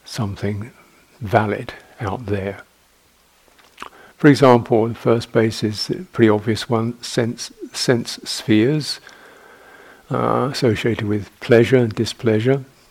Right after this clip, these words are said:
but primarily the search for pleasure. So when the sense spheres, touch, taste, sight and so forth,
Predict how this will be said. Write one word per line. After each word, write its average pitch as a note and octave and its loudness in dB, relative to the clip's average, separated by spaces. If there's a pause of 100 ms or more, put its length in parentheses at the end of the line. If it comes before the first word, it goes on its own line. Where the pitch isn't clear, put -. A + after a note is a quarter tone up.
(120)
but - -10
primarily A2 0
the G2+ -8
search - -2
for G#2+ -4
pleasure. A#2+ 0 (480)
So A2 0
when G#2 0 (420)
the D3 -6
sense A#2 2
spheres, A2 2 (320)
touch, - -4
taste, - -4
sight A#2 -4
and A#2 -10
so G#2+ -2
forth, A2 0